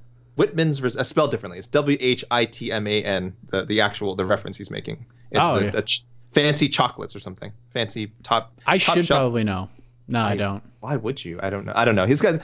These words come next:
Speaker 1: Marcus McGahee, he's fancy, I guess. Um, Barnett <laughs> versus the Parisian Maze winner, December
Speaker 2: Oh,
Speaker 1: eighteenth.
Speaker 2: that's, that's fine, too.
Speaker 1: Yeah.
Speaker 2: Perfect.
Speaker 1: Al-, Alex Pereira versus Nick Maximov. Uh, Ian Gary, Simmelsberger, and Bagdasarian versus T J Brown. I like it.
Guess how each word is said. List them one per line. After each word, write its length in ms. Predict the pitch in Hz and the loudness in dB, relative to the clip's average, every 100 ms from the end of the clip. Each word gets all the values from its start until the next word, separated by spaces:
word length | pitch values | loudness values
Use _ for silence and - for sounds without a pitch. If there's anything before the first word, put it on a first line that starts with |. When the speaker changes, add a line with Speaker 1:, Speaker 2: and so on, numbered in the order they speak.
| - | 0
Speaker 1:
Marcus 220 | 180 165 | 0 0
McGahee, 160 | 135 135 | 0 2
he's 160 | 127 | 0
fancy, 280 | 127 143 147 | -2 -4 -4
I 60 | 90 | -8
guess. 240 | 90 - - - - - | -8 -12 -18 -20 -20 -12
Um, 540 | - 113 117 110 110 113 123 | 0 2 4 2 -2 -4 0
Barnett 360 | 127 135 143 143 | 2 4 4 4
<laughs> 0 | |
versus 280 | 127 123 113 | 0 0 -2
the 80 | 117 | -2
Parisian 800 | - 117 123 127 123 117 113 110 | 2 4 4 4 4 4 2 2
Maze 300 | 110 110 104 | 4 4 2
winner, 320 | 110 110 107 | 2 4 4
December 320 | 104 101 98 | 2 2 4
Speaker 2:
Oh, 180 | 165 147 | 4 4
Speaker 1:
eighteenth. 280 | 127 131 - | 4 2 2
Speaker 2:
that's, 280 | 123 120 - | 0 0 -6
that's 300 | 120 110 - | -4 -4 -4
fine, 260 | 107 95 | -6 -6
too. 300 | 92 92 90 | -8 -10 -10
Speaker 1:
Yeah. 220 | 87 80 76 | 0 2 4
Speaker 2:
Perfect. 440 | 104 - 92 - | 0 -4 -12 -2
Speaker 1:
Al-, 260 | 127 135 - - _ | 2 2 0 -18 _
Alex 260 | 127 135 - | 2 2 0
Pereira 340 | 120 127 123 | 2 4 4
versus 280 | 113 107 104 | 2 -4 -4
Nick 160 | 101 92 | -8 -2
Maximov. 800 | 107 110 - 107 104 101 101 - | 0 0 -2 0 4 4 2 -2
Uh, 320 | 107 98 98 127 | 2 4 4 4
Ian 160 | 127 | 2
Gary, 380 | 120 123 123 123 | 4 4 4 2
Simmelsberger, 640 | 120 120 113 117 113 113 107 | 2 4 4 4 4 4 2
and 240 | 98 95 | 0 0
Bagdasarian 720 | 110 117 113 104 120 113 104 | 0 2 0 0 2 4 2
versus 180 | 104 92 | 0 -4
T 140 | - | -6
J 100 | 98 | -2
Brown. 300 | 92 101 101 | 2 4 4
I 20 | |
like 200 | 90 98 | 4 4
it. 140 | 101 | 0